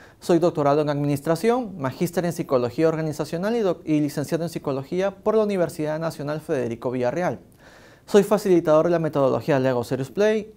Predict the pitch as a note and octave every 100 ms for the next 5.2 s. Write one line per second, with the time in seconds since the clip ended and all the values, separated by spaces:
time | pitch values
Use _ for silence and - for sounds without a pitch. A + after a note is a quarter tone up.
0 | - B2 C#3 B2 A2+ G#3 F3 E3 E3+ D3+
1 | A#2+ B2+ C3+ C3 G#3 D#3 F3+ G3 - -
2 | - - G3+ G#3 G3+ G#3 G3+ G3 F3 -
3 | D#3+ D3 E3+ F3 D#3+ D#3+ D3+ D3+ E3+ F3
4 | D#3+ B2+ B2+ C#3 - C#3 C#3+ C3+ C3 G3
5 | C#3 G#2+